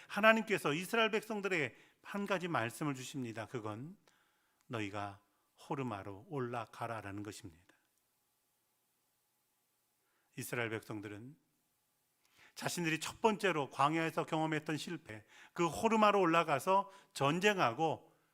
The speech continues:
그리고 그 상처를 넘어서게 됩니다. 그리고 말씀 따라서 요단강, 요단강을 건너 가나안 땅에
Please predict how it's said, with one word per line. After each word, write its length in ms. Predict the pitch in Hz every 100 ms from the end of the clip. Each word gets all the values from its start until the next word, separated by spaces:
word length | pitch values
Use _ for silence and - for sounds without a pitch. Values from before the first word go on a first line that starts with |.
| _
그리고 280 | - 104 -
그 180 | 185
상처를 680 | 175 208 196 - 123 135 131 - _ _
넘어서게 580 | 120 117 160 160 110 131
됩니다. 440 | 127 82 82 - _ _ _ _ _ _ _ _ _ _ _ _ _ _ _ _ _
그리고 240 | 120 113
말씀 360 | 110 107 127 101
따라서 580 | 113 98 95 110 101 110 _ _ _ _ -
요단강, 1500 | 123 117 107 104 _ _ _ _ _ _ _ - 110 107 123 _ -
요단강을 600 | 120 113 113 104 104 101
건너 280 | 104 98 98
가나안 380 | - 120 120
땅에 400 | 127 110 110 190